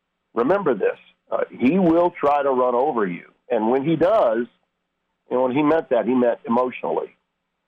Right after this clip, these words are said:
Uh, he said, "You've gotta stand up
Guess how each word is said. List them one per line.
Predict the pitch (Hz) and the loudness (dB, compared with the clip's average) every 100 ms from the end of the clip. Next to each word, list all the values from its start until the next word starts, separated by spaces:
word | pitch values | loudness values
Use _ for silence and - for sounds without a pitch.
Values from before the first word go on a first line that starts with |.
| - | -4
Uh, | - 98 104 - - - | 0 0 0 -4 -8 -6
he | 113 98 | -4 -2
said, | 127 104 | -2 0
"You've | 135 170 | -2 0
gotta | 196 175 151 113 _ _ | 0 2 0 -4 _ _
stand | 147 165 170 | -2 0 0
up | 170 | -2